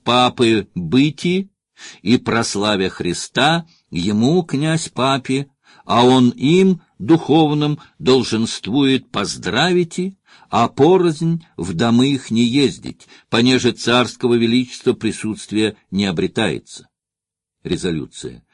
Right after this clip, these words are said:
«Быть так, как при царском величестве было». Пятое.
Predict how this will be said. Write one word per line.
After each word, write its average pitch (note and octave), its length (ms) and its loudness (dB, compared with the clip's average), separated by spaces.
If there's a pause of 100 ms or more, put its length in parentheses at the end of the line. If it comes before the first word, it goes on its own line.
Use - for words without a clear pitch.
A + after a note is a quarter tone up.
(140)
«Быть G#2+ 600 -2
так, E3+ 420 0 (200)
как - 260 -4
при F#2 160 -4
царском B2 600 -4
величестве A2 800 -4
было». A1+ 460 -12 (1300)
Пятое. G#2 400 -2